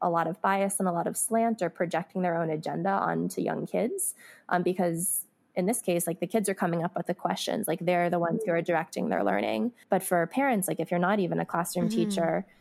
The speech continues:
Speaker 1: just starting to engage with your kids by asking them what they know about something. Take a look at
Speaker 2: Mm-hmm.
Speaker 1: what they're watching, take a look at what they're reading,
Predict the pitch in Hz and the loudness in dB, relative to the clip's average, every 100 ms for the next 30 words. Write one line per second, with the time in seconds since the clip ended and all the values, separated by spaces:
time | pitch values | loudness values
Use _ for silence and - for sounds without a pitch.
0 | - _ _ _ _ - 170 - 202 220 | -20 _ _ _ _ -6 -4 0 2 2
1 | 226 220 185 170 175 180 190 185 170 - | 2 2 2 2 0 -2 -4 -2 -2 0
2 | 170 170 170 151 165 - 202 196 190 208 | -2 0 0 0 -2 0 2 2 2 0
3 | 170 170 254 180 160 - - 180 - - | 2 2 0 0 -2 -2 -2 -2 0 0
4 | - 220 - _ - - 196 202 196 214 | 0 -4 -8 _ -12 -2 2 4 4 2
5 | 190 175 165 160 170 185 190 208 196 190 | 2 0 0 2 2 2 2 0 2 0
6 | 180 165 165 175 175 165 170 165 185 202 | 0 0 0 -2 -2 -2 -2 2 2 2
7 | 208 208 208 214 | 2 2 2 0